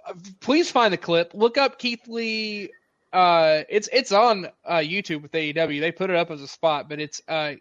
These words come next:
Keith Lee takes a destroyer from Penta. Penta, uh, there was, like, the spot. It was smooth as fucking butter too, how they set it up.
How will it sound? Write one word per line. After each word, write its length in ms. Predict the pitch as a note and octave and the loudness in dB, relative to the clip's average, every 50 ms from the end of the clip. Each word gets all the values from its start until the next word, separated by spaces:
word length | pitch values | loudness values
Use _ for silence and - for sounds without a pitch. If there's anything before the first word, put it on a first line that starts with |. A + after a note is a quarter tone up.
| _ _ _ | _ _ _
Keith 260 | - - G3+ F#3+ _ | -14 -14 -14 -14 _
Lee 200 | G#3 G3+ G3+ G3 | -6 -6 -6 -6
takes 260 | F#3+ G3 F#3 F3 - | -4 -6 -6 -6 -6
a 40 | F3 | -10
destroyer 460 | D#3+ D#3 - - - E3+ E3+ E3 D#3+ | -10 -10 -10 -6 -6 -6 -4 -4 -6
from 200 | C#3+ - D3 D3 C#3+ | -8 -10 -18 -18 -10
Penta. 440 | - D#3+ D#3 D3 _ C#3+ C#3+ C3+ _ _ | -8 -8 -8 -8 _ -12 -12 -12 _ _
Penta, 400 | G#3+ A3 A3 A3 A3+ A3 G#3+ F#3+ C3+ | -2 -2 0 2 4 4 4 4 4
uh, 300 | E3+ E3+ E3 D#3 D3+ D#3 | 2 4 4 4 2 2
there 120 | F3+ F#3+ | 0 0
was, 120 | F#3+ F3+ F3+ | 0 -2 -4
like, 180 | F3 F3+ E3 | -8 -8 -8
the 60 | - E3 | -12 -16
spot. 320 | - - - G3 G3 F#3+ | -8 0 2 4 4 4
It 60 | F#3 | 0
was 160 | E3 D#3+ C#3+ | -2 -6 -10
smooth 460 | - - - - F#3+ F#3+ G3+ G3+ G3+ F3 | -10 -12 -12 -10 -6 -4 -4 -4 -4 -6
as 100 | E3 - | -8 -10
fucking 360 | - - F3+ E3+ F3 D#3+ D#3 | -6 -8 -6 -6 -6 -12 -4
butter 280 | D#3 D#3 D#3 D3 C#3+ C#3 | -2 -2 -2 -2 -4 -8
too, 280 | - - D#3 D3+ D3 C#3 | -8 -8 -8 -8 -6 -8
how 100 | D3 C#3+ | -8 -8
they 80 | C#3 | -8
set 220 | C#3+ - - D3 C#3 | -8 -6 -6 -6 -6
it 100 | C#3 C#3+ | -4 -6
up. 180 | C#3 C#3 C3+ | -6 -6 -8